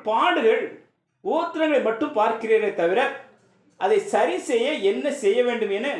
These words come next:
யோசிக்க முடியாதவர்களாக இருக்கிறீர்களா? வேத வசனத்தில் சொல்லப்பட்ட போல, நீதிமான்கள் கூப்பிடும்போது கர்த்தர் கேட்டு அவர்களுடைய எல்லா உபத்திரங்களுக்கும் நீங்களாக்கி விடுகிறார் என்பதற்கேற்ப நீங்கள்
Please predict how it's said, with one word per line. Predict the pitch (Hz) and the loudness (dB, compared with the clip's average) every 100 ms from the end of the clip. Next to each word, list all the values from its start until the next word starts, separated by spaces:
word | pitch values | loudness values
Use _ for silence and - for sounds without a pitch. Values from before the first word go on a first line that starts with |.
| 156 | -4
யோசிக்க | 175 240 240 285 - | 0 0 0 -6 -2
முடியாதவர்களாக | 202 185 196 190 226 190 | 0 2 2 2 0 -2
இருக்கிறீர்களா? | - 165 151 127 - - _ _ _ _ _ _ | -4 -4 -2 -2 -4 -12 _ _ _ _ _ _
வேத | 156 240 339 359 294 | -2 -2 0 2 2
வசனத்தில் | 202 196 302 302 311 - | 2 0 -2 -4 -8 -4
சொல்லப்பட்ட | 196 220 202 175 | -2 -2 -2 -2
போல, | 185 240 254 - - _ _ _ _ _ | -2 -2 -4 -8 -20 _ _ _ _ _
நீதிமான்கள் | 175 262 339 339 330 320 311 302 - | -4 -2 0 -2 0 2 2 0 -2
கூப்பிடும்போது | 208 226 214 185 190 285 - - _ _ _ _ _ - | -2 -2 -2 0 0 0 -6 -16 _ _ _ _ _ -4
கர்த்தர் | 202 208 - 311 - | -4 -2 -2 -4 -2
கேட்டு | 190 190 285 - - _ _ _ _ _ _ | -2 -2 -6 -8 -12 _ _ _ _ _ _
அவர்களுடைய | 185 247 247 233 226 185 | 0 2 2 0 0 0
எல்லா | 233 285 339 349 | 0 0 2 2
உபத்திரங்களுக்கும் | 247 254 262 269 254 262 254 196 | 2 0 0 -4 -4 -6 -6 -4
நீங்களாக்கி | 220 226 202 220 | 0 0 0 0
விடுகிறார் | 175 160 139 - - - _ _ - - - | 0 2 2 0 -6 -18 _ _ -20 -20 -6
என்பதற்கேற்ப | 190 262 339 349 277 - 185 - 262 - - - - - | 0 0 0 0 0 0 -2 2 2 2 -4 -16 -20 -10
நீங்கள் | 220 220 | -2 0